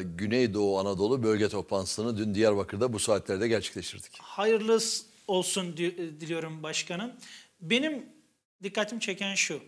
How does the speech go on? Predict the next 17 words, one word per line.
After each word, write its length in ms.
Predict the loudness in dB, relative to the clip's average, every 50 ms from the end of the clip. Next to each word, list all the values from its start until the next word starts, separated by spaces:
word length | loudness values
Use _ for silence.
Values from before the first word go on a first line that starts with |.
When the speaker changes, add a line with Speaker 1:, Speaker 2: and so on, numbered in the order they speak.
| -20 _ _ -20 -20 _ -4 0
Speaker 2:
Diyarbakır 540 | 2 4 4 4 4 2 2 2 2 2
denilince 420 | 2 2 0 0 -4 -4 -2 -2 0
son 240 | 0 0 -2 -2 -2
zamanlarda 580 | -2 0 0 0 0 0 0 -2 -2 -2 -2
özellikle 640 | 0 2 2 0 0 0 -4 0 2 2 2 2 0 -6 -16 -20 -20 _ -6
siyasete 720 | -2 2 2 4 4 4 4 4 4 2 2 0 0 0
girmek 360 | 0 0 0 2 2 0 2 2
isteyenlerin, 520 | 2 2 4 2 2 2 -2 -8 -10 -12 -16 -18 -18 -16 -16 -16 -16 -16 -14 -8
siyasetçilerin 1160 | -2 2 4 4 4 4 4 4 4 4 2 2 2 2 2 6 6 8 8 8 6 4 0 -8 -14 -16 -20 -20 -20 -20 -20 -20 -20 -14 -4
ve 240 | 2 4 6 6 6
siyasetten 960 | 4 2 2 2 2 2 2 2 2 0 0 -2 -2 0 2 2 2 2 0
geçinenlerin 720 | 0 0 0 0 -2 -2 -4 -2 -4 -4 -4 -6 -8 -10 -18 -20 _ _ _ _ -20 -20 _ 0
Diyarbakır'da 800 | 2 4 6 6 8 6 6 6 4 2 2 2 2 -4 -6 -8 -12 -20 _ _ _ _ _ -20 -20 -20 _ _ _ -6
insanları 960 | -4 -2 0 2 2 4 4 2 2 2 2 2 4 4 4 2 0 -2 -10 -18 _ _ _
kullanarak 720 | -2 0 2 2 4 4 4 4 4 4 2 -4 -18 -20 _ _ -6
gündeme 340 | -4 -2 -2 0 0 0 0
gel-, 280 | 2 2 2 2 0